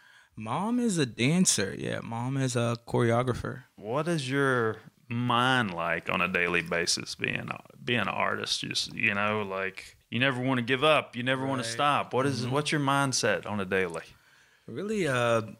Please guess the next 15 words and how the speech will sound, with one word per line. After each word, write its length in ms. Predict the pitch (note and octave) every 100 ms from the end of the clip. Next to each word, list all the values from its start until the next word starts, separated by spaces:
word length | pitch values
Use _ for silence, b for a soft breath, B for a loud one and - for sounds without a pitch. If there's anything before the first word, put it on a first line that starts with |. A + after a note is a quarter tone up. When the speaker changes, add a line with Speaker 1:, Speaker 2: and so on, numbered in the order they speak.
| _ - - -
Speaker 1:
understanding 540 | D3+ E3 - D3 C3+
balance, 600 | A2 A2 B2 A2 A2+ - - -
you 100 | A2+
know, 200 | A2 G#2+
understanding, 680 | - B2 B2 - A2+ A2+ G#2+
uh, 380 | G2+ G2+ G2 F#2+ A2 _ _ _ b b -
the 60 |
importance 640 | G#2+ G#2+ A#2+ A#2 A2+ A2 A2
of 380 | G#2 G2+ - - B B B
shutting 880 | - - - A#2 - A#2 A2+ A2 A2+
the 100 | A2
world 340 | G#2+ A2+ G2+
out 260 | - - -
sometimes. 840 | - A#2 - A#2+ A#2+ - - - - - -
Speaker 2:
Yeah. 260 | G2+ D#2